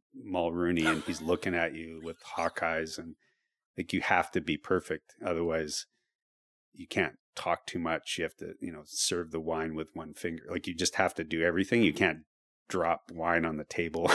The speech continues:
<laughs> Like, you just can't make mistakes. So it's easy to dumb it down, I think. So I was lucky to, my start in the service industry was kind of emphatic.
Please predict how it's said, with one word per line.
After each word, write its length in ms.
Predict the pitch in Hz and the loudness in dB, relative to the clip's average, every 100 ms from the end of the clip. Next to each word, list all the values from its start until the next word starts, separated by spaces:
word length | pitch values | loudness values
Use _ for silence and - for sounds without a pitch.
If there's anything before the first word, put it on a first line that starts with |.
| - | 4
<laughs> 120 | - | 2
Like, 220 | 98 - | -4 0
you 60 | 110 | 0
just 240 | - 101 | 2 0
can't 260 | - 107 90 | 0 -2 0
make 180 | 98 85 | -2 0
mistakes. 540 | 85 - 92 85 - - - - _ _ - | 2 2 2 -2 -8 -12 -20 -20 _ _ 6
So 100 | 107 | 8
it's 180 | 98 | 8
easy 260 | 117 110 101 | 8 8 8
to 80 | 87 | 6
dumb 280 | 78 92 87 | 4 6 6
it 100 | 76 | 4
down, 280 | 82 90 | 2 2
I 80 | 107 | 2
think. 240 | - 107 - | 0 -2 2
So 160 | 98 | 2
I 20 | |
was 240 | 92 85 90 | 2 2 0
lucky 320 | 90 87 95 | 0 0 -2
to, 280 | - 87 80 - _ _ _ _ _ _ _ | -4 -6 -6 -10 _ _ _ _ _ _ _
my 220 | - 82 - _ - | 0 0 0 _ 2
start 420 | - - 98 95 | 4 8 10 10
in 120 | 92 85 | 8 4
the 60 | |
service 400 | - 85 85 90 | 2 0 0 0
industry 400 | 90 87 - 90 | 0 -2 -2 -2
was 300 | 78 76 - | -2 -4 -6
kind 200 | - 87 | -4 -4
of 100 | 80 | -4
emphatic. 720 | 78 73 - 73 82 - - | -6 -8 -4 0 2 0 -4